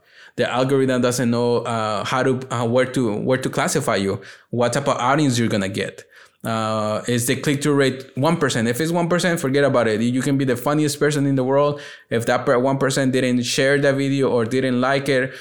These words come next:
or they didn't send it to the friends and then it went in a chain reaction, then that's it. That video is done. You could be the most, you could be the next, uh, Steven Spielberg.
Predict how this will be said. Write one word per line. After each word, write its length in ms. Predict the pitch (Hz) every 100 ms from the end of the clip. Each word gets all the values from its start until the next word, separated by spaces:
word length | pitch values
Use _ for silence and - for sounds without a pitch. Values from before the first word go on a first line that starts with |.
| -
or 140 | - 117
they 160 | 123
didn't 220 | 127 131
send 200 | 120 139
it 100 | 143 131
to 140 | 123
the 40 |
friends 400 | 117 131 131 131
and 100 | 127
then 180 | 117 113 117
it 80 |
went 260 | 113 123 127
in 140 | 120
a 100 | 113
chain 360 | 110 - 127 127
reaction, 760 | 123 123 117 131 - 180 185 - - _ -
then 160 | 113
that's 220 | 117 131 208
it. 140 | 180
That 100 | 120
video 220 | 127 143
is 100 | 135
done. 400 | 120 165 135 104 -
You 180 | 113 110
could 160 | 120
be 80 | 135
the 140 | 139 123
most, 360 | 135 143 151
you 240 | 135 139 147
could 160 | 160
be 120 | 156
the 120 | 156 151
next, 460 | 156 151 - -
uh, 380 | 139 135 131 127
Steven 320 | 131 156 147
Spielberg. 600 | 143 185 185 147 113 107